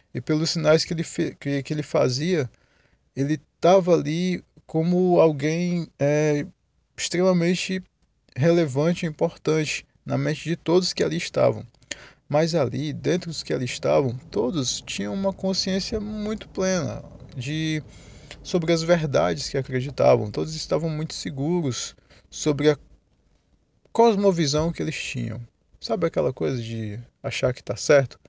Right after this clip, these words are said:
De você sa-, achar que já sabe tudo e que, é, já tem a su-, a sua opinião formada, já tá ali com os seus fundamentos na vida, ninguém mais muda a tua cabeça.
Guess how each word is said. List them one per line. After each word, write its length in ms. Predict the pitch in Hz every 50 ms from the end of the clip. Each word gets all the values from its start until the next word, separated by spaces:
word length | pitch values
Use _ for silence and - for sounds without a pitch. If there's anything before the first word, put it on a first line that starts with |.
| _ _ _ _
De 80 | - 117
você 240 | 117 123 - - 127
sa-, 240 | - - 127 120 -
achar 300 | - 131 - - 131 123
que 120 | - - 120
já 100 | 123 120
sabe 320 | - - 139 131 120 117
tudo 460 | - - 147 147 151 147 127 110 117 - _ _ _ _ _ _ _ _ _ _ _ _ _ -
e 120 | 123 120
que, 720 | - - - 135 135 131 131 127 123 120 120 120 113 117 - _ _ _ _ _ _ _ _ _ _ _ _ _ _ -
é, 340 | 135 127 123 120 120 113
já 160 | 120 147 170 160
tem 220 | - - 190 185
a 40 | 175
su-, 300 | - - - 170 160 -
a 80 | 143
sua 220 | 135 - - 170 160
opinião 460 | 151 - - 160 135 131 131 143 151
formada, 840 | - - - 139 127 131 113 117 120 131 139 143 135 135 120 113 113
já 160 | 110 135 123
tá 200 | 120 - 143 135
ali 360 | 131 127 127 127 131 127 127 - - _ _ _ - - _ _ _ _ _ _ _ _ _ _ _ _
com 520 | - 151 147 147 147 143 139 135 131 123
os 140 | 123 120 120 -
seus 340 | - 143 139 135 - - -
fundamentos 1040 | - - - 143 143 143 143 139 127 120 127 135 147 151 147 135 127 - 131 120 123
na 160 | 143 131 117
vida, 420 | 107 117 120 131 127 113 110 110 117
ninguém 300 | 123 127 120 139 139 135
mais 260 | 127 131 131 131 -
muda 260 | 131 127 127 123 123
a 20 |
tua 200 | - - 120 120
cabeça. 680 | - - 120 104 92 117 127 127 123 - - - 151 123